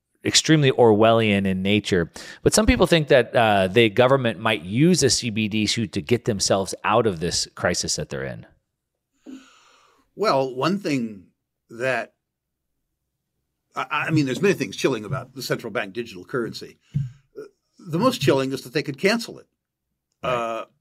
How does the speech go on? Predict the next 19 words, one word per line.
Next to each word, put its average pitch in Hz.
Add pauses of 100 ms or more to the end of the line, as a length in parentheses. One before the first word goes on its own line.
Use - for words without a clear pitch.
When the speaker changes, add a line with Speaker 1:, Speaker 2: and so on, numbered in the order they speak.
(260)
Speaker 1:
Shut -
you 104
off. 82
Speaker 2:
What 165
happens 214
right 156
now 185
if -
they 131
come 151
after 135
my 127
money 156
is 120
they 135
have 131
to 123
find 147
me, 101